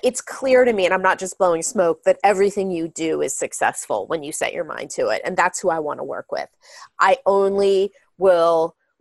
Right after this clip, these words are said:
I, I, I've only learned this in the last couple of years. I'll only work with people who have the abundance mindset.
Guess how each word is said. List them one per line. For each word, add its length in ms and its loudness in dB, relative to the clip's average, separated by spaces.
I, 200 4
I, 260 2
I've 100 2
only 180 4
learned 220 4
this 160 -4
in 60 0
the 40 6
last 160 2
couple 200 -2
of 80 -4
years. 380 0
I'll 220 4
only 320 4
work 260 2
with 140 -4
people 320 -6
who 120 -8
have 240 -2
the 80 -6
abundance 540 -6
mindset. 500 -8